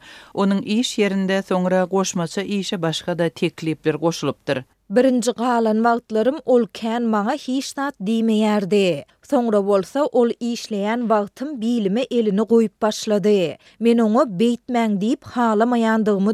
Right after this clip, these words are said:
Speaker 2: duýdurdum. Emma ol ikimiz bile ýaşaly" diýip açyk aýtdy.
Speaker 1: Dip gyz soňra şuňa meňzeş ýene bir näçe ýagdaýyň gaýtalananlygyny we netijede özüniň işe barmazlyk kararyna gelenligini gurrun berdi.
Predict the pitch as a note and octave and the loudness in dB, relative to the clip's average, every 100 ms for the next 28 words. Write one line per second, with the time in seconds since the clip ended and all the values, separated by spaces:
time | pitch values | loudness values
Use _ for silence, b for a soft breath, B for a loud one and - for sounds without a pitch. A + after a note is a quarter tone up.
0 | F#3+ A3+ F#3+ A3 E3+ G#3+ F#3 C#3+ b b | 2 0 2 2 4 2 0 -6 b b
1 | A#3+ A3 G#3+ F#3 - A#3 D4+ b b A#3+ | 2 2 2 0 2 4 4 b b -10
2 | - - A3+ G3 C4+ F#3+ A3+ A#3+ B3+ A3+ | -8 -2 0 0 0 0 2 2 2 0
3 | A3+ A#3+ F#3 F#3 E3+ G#3+ D#4+ - _ - | -4 -4 -2 -2 -2 0 0 -2 _ -2
4 | C4 - - - A3 G3+ - - A3 F#3 | -2 -2 -10 -6 -2 -2 -4 0 2 2
5 | D3 - _ - C4+ - A3 A3+ G#3 F#3+ | -2 -10 _ -2 -2 2 0 2 0 0
6 | F#3+ F#3 F#3 F#3+ F#3+ F#3 F#3 - - F#3+ | 0 -2 -2 -2 0 0 -2 -4 -4 -2
7 | F3+ E3 D#3+ D#3 E3 D#3 D3 D3+ D3+ D#3 | -2 -2 -2 -2 -2 -2 0 0 0 0
8 | D#3 D3+ C#3 D3 D#3 E3 F3+ G3 D3 C#3 | 0 0 0 0 0 -2 -2 0 0 0
9 | C#3+ D3 C3+ C#3 E3 D#3+ C#3+ D#3+ D#3+ E3 | -2 -4 -6 -4 -2 -2 -2 -4 -4 -4
10 | D3 E3+ D3+ D3+ D3 C3 D3+ - D3+ D3 | -4 -4 -2 0 0 -2 -6 -6 -4 -2
11 | C3+ C3+ D3 C#3+ C#3 C3 B2+ C3 C#3 C#3 | -2 -2 -4 -2 -2 -2 -4 -4 -4 -4
12 | D3 D3 C#3 C#3+ C3+ D#3 | -4 -4 -2 -2 0 -2